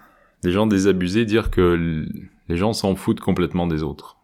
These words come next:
Moi, je pense que c'est en partie vrai pour certains, mais que on sous-estime aussi l'idée que les gens, quand ils voient d'autres gens dans le besoin, vont plus facilement se mouiller pour aller les aider. Et que plus les conditions sont dures, plus on a tendance à faire,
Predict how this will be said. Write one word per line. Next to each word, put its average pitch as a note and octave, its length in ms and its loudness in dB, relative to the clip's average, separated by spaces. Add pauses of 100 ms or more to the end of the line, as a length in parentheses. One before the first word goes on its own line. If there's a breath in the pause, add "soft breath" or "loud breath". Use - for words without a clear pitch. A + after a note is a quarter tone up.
(200)
Moi, F#2+ 80 -2
je - 80 -10
pense C3+ 200 -4
que G2 120 0
c'est F2 160 -4
en D#2+ 80 -2
partie D#2+ 340 -4
vrai E2 260 2
pour - 180 -6
certains, C3+ 420 -4
mais F2 160 -2
que D#2+ 320 -4 (680 soft breath)
on F2+ 100 -2
sous-estime G#2 540 0
aussi A2+ 220 -2
l'idée A#2 260 0
que - 120 -8
les F2 160 6
gens, A2+ 360 0 (300)
quand E2+ 220 -4
ils D#2 80 -2
voient G2 200 2
d'autres A#2 260 2
gens A2 180 0
dans G#2 140 2
le F#2 80 2
besoin, F2 360 2
vont A2 140 -2
plus - 160 -8
facilement F#2 500 0
se F#2 160 -6
mouiller F#2 280 4
pour F#2+ 120 2
aller F2+ 140 4
les F2 220 2
aider. F2+ 260 -4 (1000 soft breath)
Et E2 140 -2
que F2 100 0
plus A#2 260 2
les A2 120 4
conditions F#2+ 460 -2
sont F2 240 -4
dures, G#2 300 2
plus - 140 -6
on F2+ 80 2
a E2 100 0
tendance F2 380 -2
à D#2 80 -2
faire, - 640 -2